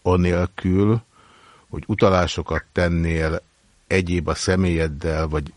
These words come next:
Ö-, Ö-, Erzsébetváros önkormányzatával összefüggő, de éppen a konkrét témával nem összefüggő eseményekre, illetőleg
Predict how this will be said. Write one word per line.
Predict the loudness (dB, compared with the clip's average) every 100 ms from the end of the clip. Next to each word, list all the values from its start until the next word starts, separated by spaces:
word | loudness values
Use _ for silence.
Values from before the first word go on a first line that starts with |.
| _ _
Ö-, | -4 -4 -2
Ö-, | 0
Erzsébetváros | 0 0 -2 -2 -4 -4 -4 -6 -4
önkormányzatával | -2 0 -2 -2 -2 -4 -4 -6 -4 -6 -2
összefüggő, | -4 -2 -4 -4 -6 -4 -4
de | -4 -2
éppen | 0 0 -2
a | -2
konkrét | 0 0 0 -4 -4
témával | -2 -2 -2 -4 -4 -6 -8 -4
nem | 0 2 2
összefüggő | -2 -4 -4 -4 -4 -2 -2
eseményekre, | -2 -2 0 0 -2 -2 -4 0
illetőleg | 0 2 0 -2 -4 -4 -10